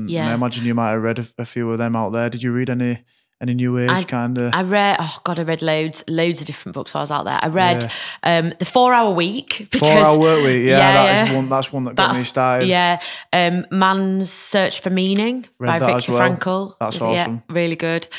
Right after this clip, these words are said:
Speaker 1: What, what were the best bits from that book that you got?
Speaker 2: Oh, just se-, it's just how he can be, I don't know, yeah, it just, it just blows your mind
Speaker 1: It
Speaker 2: how
Speaker 1: does,
Speaker 2: he can
Speaker 1: doesn't it?
Speaker 2: go through all of that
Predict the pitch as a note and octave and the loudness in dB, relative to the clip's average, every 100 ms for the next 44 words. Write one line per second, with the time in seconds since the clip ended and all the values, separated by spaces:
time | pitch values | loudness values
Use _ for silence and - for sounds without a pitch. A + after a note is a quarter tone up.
0 | - C3+ C#3 C#3+ C#3+ C3+ C3+ B2 - A#2+ | -4 -2 0 0 0 0 -2 -4 -6 -8
1 | - C3+ A#2 C3 - C3 C3 - - _ | -8 -8 -8 -10 -10 -10 -10 -10 -14 _
2 | _ F3+ F3 D#3+ - - - - G3+ - | _ -4 -4 -6 -10 -14 -10 -6 -6 -4
3 | - - - - - - - - A#3 A#3 | -4 -6 -14 -16 -16 -6 -4 -4 -4 -4
4 | - - - - G#3 G3+ G3 F#3+ F3+ G3 | -6 -10 -10 -4 2 4 4 2 -2 -4
5 | F3+ F#3+ F3+ F3+ F3 E3+ - _ _ _ | -4 -4 -2 -2 -4 -6 -12 _ _ _
6 | _ _ _ F#3 F3+ F3 E3 D#3+ - _ | _ _ _ -2 -2 -2 -4 -8 -12 _
7 | - - G3+ A#3 A3+ F#3+ A#2 E3+ G#3+ G3 | -10 -8 -2 0 2 0 -4 -4 -6 -4
8 | F#3 D#3+ G3+ - - G3 F#3+ F#3+ E3+ F3 | -4 -2 -4 -6 -6 -2 0 -2 -2 0
9 | E3 D#3 E3 E3 B2 A#2+ F#3 F3+ F3 G3+ | 0 2 0 0 0 2 2 0 0 0
10 | F#3+ F#3+ G#3 A3 - F3+ A#2+ E3+ | 2 2 2 0 0 0 2 0